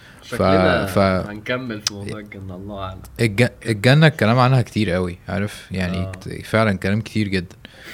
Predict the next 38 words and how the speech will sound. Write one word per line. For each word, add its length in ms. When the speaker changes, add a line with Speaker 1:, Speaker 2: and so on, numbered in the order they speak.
Speaker 1:
وكله 840
جميل 360
وإيجابي 440
وكده، 300
بس 220
أنا 140
ما 120
بيغيبش 540
عني 280
فكرة 400
إنه 280
يعني 240
وأنت 240
بتقول 240
مثلًا 260
اللي 120
هيجري، 380
اللي 160
هي-، 200
أو 160
أنت 120
بتقول 300
هو 180
خلاص 260
كده 200
مفيش 300
عذاب، 240
فأنا 180
جاي 140
في 60
بالي 200
اللي 140
هو 120
إيه، 240
وكأني 400
Speaker 2:
مم. 60
Speaker 1:
مثلًا 320
هقول 280